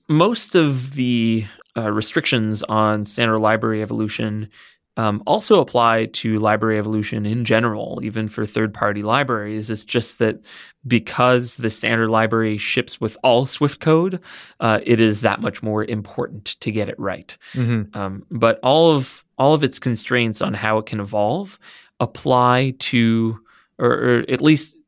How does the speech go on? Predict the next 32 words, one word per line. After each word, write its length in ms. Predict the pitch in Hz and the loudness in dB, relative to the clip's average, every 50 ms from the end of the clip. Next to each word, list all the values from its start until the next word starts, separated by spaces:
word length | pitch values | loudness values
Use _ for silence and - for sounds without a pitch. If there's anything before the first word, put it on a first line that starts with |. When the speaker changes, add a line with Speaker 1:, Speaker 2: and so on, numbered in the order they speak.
| _ _ _ _ - | _ _ _ _ -2
Speaker 1:
a 60 | 123 | 0
large 320 | 120 117 120 120 120 113 | 2 4 4 4 2 0
majority 600 | 113 113 107 110 120 123 127 120 113 107 107 110 117 | -2 -2 0 2 4 6 6 6 4 2 0 -4 -4
of 140 | 117 117 | -6 -6
those 160 | - 110 104 - | -4 -6 -4 -4
changes 360 | - - 107 101 104 104 104 | -6 -6 -4 -4 -4 -6 -4
also 360 | - - 127 123 - - 113 | 0 0 0 0 0 0 -2
apply 540 | 101 - - 113 107 104 104 101 104 104 104 - | -2 -2 -2 -4 -2 -2 -2 -4 -6 -8 -10 -12
to 180 | - - 110 | -10 -10 -10
third-party 500 | 104 - 113 107 104 104 - 120 107 104 | -8 -6 -6 -6 -4 -2 -2 -2 -2 -4
code 340 | 104 - 110 104 104 101 101 | -4 -4 -2 -2 -2 -2 -4
that 140 | - - - | -6 -8 -6
you 220 | 120 113 110 110 | -6 -6 -4 -4
want 380 | 113 110 113 107 107 - - - | -4 -4 -4 -4 -6 -6 -8 -10
to, 380 | - - 107 104 104 104 104 - - - - - - _ _ - | -8 -6 -4 -2 -4 -4 -6 -10 -16 -20 -20 -20 -20 _ _ -14
uh, 220 | - 190 117 - - - _ - 123 | -10 -8 -8 -8 -10 -12 _ -12 -8
be 260 | 113 113 107 107 104 104 | -6 -4 -4 -4 -4 -4
resilient 840 | 104 110 110 101 - - 110 107 107 - - - - 113 - - - | -4 -4 -4 -4 -4 -2 -2 -2 -2 -4 -6 -8 -10 -10 -12 -12 -12
across 340 | - - - 113 127 - - | -12 -8 -6 -6 -6 -6 -8
Swift 240 | - - - - | -12 -14 -14 -12
versions. 520 | - - - - - - - 160 - - - _ - - - - - _ _ - | -12 -14 -14 -14 -14 -16 -16 -16 -16 -16 -18 _ -20 -20 -20 -20 -20 _ _ -4
Some 160 | - - 180 | 0 0 2
of 80 | 170 | 4
those 160 | 151 139 131 - | 4 4 4 2
constraints, 680 | - 131 - - 139 127 123 123 113 - - - - | -2 -4 -2 0 0 2 2 0 -2 -4 -6 -8 -8
li-, 140 | - 120 - - - - - | -8 -10 -10 -10 -12 -18 -16
like 320 | - - 101 - - - _ _ _ - | -12 -12 -12 -14 -14 -20 _ _ _ -2
inlineability 760 | 127 117 107 107 104 104 104 117 143 185 202 185 185 185 180 | -2 0 0 -2 -4 -2 0 4 6 6 6 6 4 2 0
is 120 | 170 147 160 | 0 0 2
one 140 | 160 165 | 2 4
of 80 | 160 147 | 4 4
them. 320 | 156 151 147 143 139 131 | 4 2 2 2 0 -4